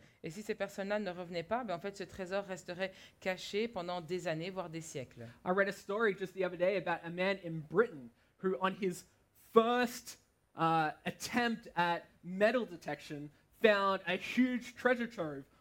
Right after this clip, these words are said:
Speaker 2: of Roman coins.
Speaker 1: Donc, j'ai, j'ai lu une histoire, euh, tout récemment d'un, d'un homme en, en Angleterre qui, euh, a, à son premier essai de trouver, euh,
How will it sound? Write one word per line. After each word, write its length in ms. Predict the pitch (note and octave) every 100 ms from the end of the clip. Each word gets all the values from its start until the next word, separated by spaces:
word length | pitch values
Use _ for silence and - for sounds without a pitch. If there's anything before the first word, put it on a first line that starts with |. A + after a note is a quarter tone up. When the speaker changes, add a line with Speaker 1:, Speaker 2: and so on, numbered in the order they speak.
| -
Speaker 2:
of 200 | F3+ E3 E3 D#3+ E3+
Roman 500 | G#3+ A#3 A#3 A3 G#3+ - _
coins. 360 | - A3 G#3+ C3+ - - - -
Speaker 1:
Donc, 140 | F#3
j'ai, 180 | F3+ F#3+
j'ai 140 | G3
lu 120 | G3+ A#3
une 120 | A3
histoire, 420 | G#3 - A3 G3+
euh, 140 | F3 D#3+
tout 120 | G#3
récemment 500 | G3 F3+ F#3 F#3+ A3
d'un, 180 | G3 E3+ - - -
d'un 180 | F#3+
homme 160 | G#3+ A3
en, 360 | F3+ F3 E3+ E3+ E3+
en 160 | F#3 G3+
Angleterre 560 | G3+ G3 G3 G#3+ A#3
qui, 340 | - G3+ A3 A#3 - -
euh, 100 | F3
a, 320 | F3+ F3+ F3+ F3+
à 60 |
son 180 | F3 F#3
premier 360 | - A#3 A#3 A3 G#3+
essai 360 | G3+ A3+ A3+
de 120 | F#3
trouver, 640 | E3+ - F#3 E3+ F#3+ G#3 G3
euh, 180 | E3